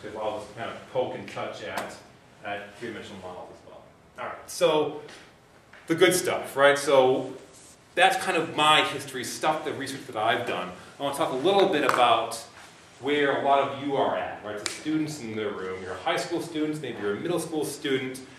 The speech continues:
What does this mean? What does stem education mean for you? You're thinking maybe you want to, uh, talk about, uh, think about going to college or studying a stem field. Um, so,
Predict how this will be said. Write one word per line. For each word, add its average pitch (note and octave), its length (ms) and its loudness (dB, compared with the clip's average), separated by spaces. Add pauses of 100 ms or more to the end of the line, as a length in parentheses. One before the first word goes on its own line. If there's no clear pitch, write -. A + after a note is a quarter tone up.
(160)
What D3+ 240 2
does E3 100 2
this C#3+ 200 -4
mean? C#3 180 -2
What C#3 80 0
does C3 120 0
stem D3 200 -4
education C3 640 -6
mean A#2 180 -6
for A2 100 -12
you? G#2+ 360 -6 (300)
You're A#2 100 -6
thinking D3+ 260 -6
maybe D#3+ 220 0
you D#3+ 80 2
want D3+ 180 0
to, - 880 -18
uh, A2 420 -6
talk D3 200 -10
about, C3 340 -2
uh, G2 240 -8 (400)
think D3 160 -4
about C3 460 0
going C3 300 0
to - 100 -12
college C3 340 0
or - 20 -8
studying B2 260 -6
a A#2 140 -8
stem A2+ 240 -6
field. G#2+ 420 -8 (520)
Um, A#2 260 -4
so, D#3 540 -2